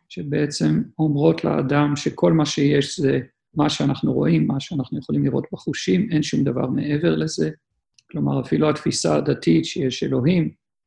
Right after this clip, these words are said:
מנוגדת למטריאליזם. אה, ולכן בעצם הכוחות האלה שרוצים לגרום לאדם לחשוב שמה שהוא רואה זה מה שיש, אין שום דבר מעבר לזה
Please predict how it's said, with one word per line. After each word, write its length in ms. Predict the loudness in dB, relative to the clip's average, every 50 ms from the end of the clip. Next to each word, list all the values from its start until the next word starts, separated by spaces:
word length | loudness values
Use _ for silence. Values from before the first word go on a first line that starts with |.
| _ _ _
מנוגדת 680 | -4 0 2 2 2 2 4 4 4 4 4 2 0 -2
למטריאליזם. 760 | -2 -2 -2 -2 -2 -2 -2 0 0 2 2 2 2 0 -2 -4 -6 -10 _ _ _ _ _ _ _ _ _ _ _ _ _ _ _ _ -12 -6
אה, 100 | -4 -2 0 0
ולכן 420 | 0 0 0 0 2 2 2 4
בעצם 440 | 4 4 4 2 2 0 2 2 2
הכוחות 520 | 0 0 -2 -4 -2 0 0 0 2 2
האלה 200 | 2 2 2 2
שרוצים 540 | 0 0 0 0 0 0 2 2 2 2 2
לגרום 340 | 2 2 2 2 2 2 2
לאדם 400 | 2 0 0 -2 0 0 0 -2
לחשוב 380 | -2 -4 -4 0 0 0 0
שמה 600 | 0 -2 -4 -4 -6 -8 _ -4 0 2 2 2
שהוא 300 | 2 2 2 2 4 4
רואה 320 | 6 4 4 4 6 6 4
זה 220 | 4 2 0 0 0
מה 140 | 0 -2
שיש, 680 | -2 -4 -4 -2 0 2 2 2 0 -2 -6 -14 -18 _ _ _ _ _ _ _ _ _ _ _ -2
אין 160 | 0 0 0
שום 220 | 0 0 0 0
דבר 300 | 0 0 0 0 0 0
מעבר 460 | 0 0 0 0 0 0 0 0 0 0
לזה 340 | 0 0 -2 -2 -2 -2